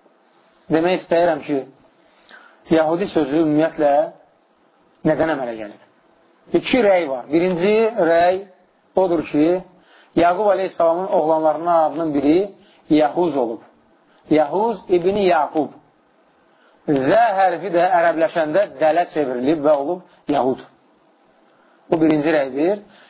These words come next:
İkinci rəy isə, bu çox tutarlı rəydir. Musa əleyhissalam qövmünün həm də öz adından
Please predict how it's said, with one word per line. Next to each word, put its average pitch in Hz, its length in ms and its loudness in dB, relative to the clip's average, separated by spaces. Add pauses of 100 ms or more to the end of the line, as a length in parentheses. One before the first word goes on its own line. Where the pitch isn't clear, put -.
İkinci 196 320 0
rəy 208 260 2
isə, 202 260 0
bu 185 200 -6
çox 180 240 -4
tutarlı 160 440 -2
rəydir. 156 500 0 (560)
Musa 208 380 2
əleyhissalam 170 600 0 (2250)
qövmünün 180 540 0
həm 185 180 0
də 180 140 0
öz 202 100 -2
adından 156 500 -2